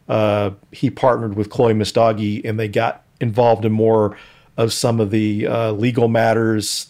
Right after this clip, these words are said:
you know, trying to talk to different local governments, and went a step further than just stating on social media that hacking is not just used for criminal activities.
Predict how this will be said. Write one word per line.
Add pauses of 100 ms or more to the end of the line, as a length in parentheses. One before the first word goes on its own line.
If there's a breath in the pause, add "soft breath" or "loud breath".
(600)
you
know,
trying
to
talk
to
different
local
governments, (360 loud breath)
and
went
a
step
further
than
just (720 soft breath)
stating
on
social
media
that (120)
hacking
is
not
just
used
for
criminal
activities.